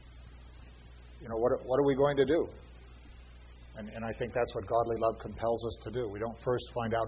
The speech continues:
who it is and then decide if we're gonna help the individual. It, it, it is helpful. It's in, done in, to encourage that person. Hopefully, if it is a Gentile, so to speak, we can share with them what we've been doing and why we do it and all of that,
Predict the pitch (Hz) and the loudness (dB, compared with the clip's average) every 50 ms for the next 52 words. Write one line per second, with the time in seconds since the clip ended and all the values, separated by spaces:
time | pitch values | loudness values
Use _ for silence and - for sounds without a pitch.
0 | 95 117 113 110 104 113 131 123 98 95 95 - 110 104 104 107 107 110 107 - | -2 -2 -2 0 0 0 0 -2 -2 -4 -10 -10 -10 -8 -8 -8 -8 -10 -10 -8
1 | - 120 123 120 110 107 101 107 - - 110 104 110 107 101 110 110 110 - 117 | -6 -6 -6 -6 -6 -8 -10 -12 -12 -10 -8 -8 -6 -4 -4 -4 -4 -4 -6 -8
2 | 110 107 104 101 120 127 120 120 - 110 113 - - - - - - - - - | -6 -6 -6 -6 -6 -8 -8 -10 -12 -14 -14 -16 -18 -20 -20 -20 -20 -20 -20 -20
3 | - - - - - - - - 113 110 - - 107 110 107 - - - 107 104 | -20 -20 -20 -20 -20 -20 -18 -14 -14 -14 -14 -10 -10 -10 -12 -12 -14 -14 -14 -14
4 | - - 110 107 - - - - - 139 139 135 - - - 117 113 127 - - | -12 -10 -12 -10 -10 -12 -12 -2 2 4 4 4 2 -4 -6 -6 -6 -6 -8 -12
5 | - - - - - - 123 - - 143 123 110 104 135 151 165 160 - - - | -16 -18 -18 -18 -8 -8 -6 -4 -4 -4 -4 8 10 12 12 12 10 6 2 0
6 | - - 139 120 117 - - - - 185 190 180 143 131 151 165 - - - 135 | 2 2 2 2 2 -4 -8 6 10 12 12 12 12 12 12 8 4 4 8 8
7 | 127 117 - - - 135 127 110 - - 151 185 226 - - - - - - - | 8 8 6 2 4 4 4 4 4 0 -2 -2 -4 -6 -10 -16 -20 -20 -20 -20
8 | - - - - - - - - 135 135 - - 139 139 135 123 - 135 123 135 | -20 -20 -20 -20 -20 -8 4 6 6 6 6 6 8 8 8 8 6 6 10 12
9 | 151 160 165 165 - - - 131 117 104 135 139 143 - - 127 127 120 113 - | 12 12 10 8 4 2 0 0 6 8 8 8 8 6 6 6 6 6 6 4
10 | 135 120 120 117 - - 135 143 180 190 - - - - - - - - - - | 2 2 2 0 -2 -2 0 0 0 0 -2 -12 -18 -18 -18 -20 -20 -20 -20 -14
11 | - 123 117 - 120 110 110 - 143 147 151 147 143 165 160 165 147 135 147 147 | -6 -6 -4 -4 -4 -6 0 6 10 10 12 12 12 10 10 8 6 6 6 6
12 | 131 123 110 131 127 110 117 117 113 104 135 147 151 165 170 156 120 101 101 101 | 2 2 2 2 0 0 0 -2 2 4 6 6 6 6 4 2 -2 -6 -10 -10
13 | 101 107 120 135 151 165 160 156 139 160 160 165 175 170 - 113 110 110 117 127 | -4 0 4 6 6 6 6 4 6 6 6 6 6 4 2 -4 -2 2 4 4
14 | 139 123 135 135 160 170 | 4 6 6 4 4 4